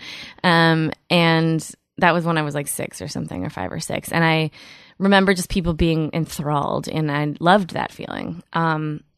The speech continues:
and I knew that theater, the-, there was a really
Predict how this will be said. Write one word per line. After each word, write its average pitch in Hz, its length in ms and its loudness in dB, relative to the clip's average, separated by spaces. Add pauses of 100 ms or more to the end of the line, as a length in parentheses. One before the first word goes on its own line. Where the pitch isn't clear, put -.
(120)
and 165 240 -2
I 156 60 -2
knew 160 300 -2
that 147 360 -4 (380)
theater, 156 440 -4
the-, - 340 4
there 220 120 6
was 220 140 4
a 214 60 4
really 175 320 0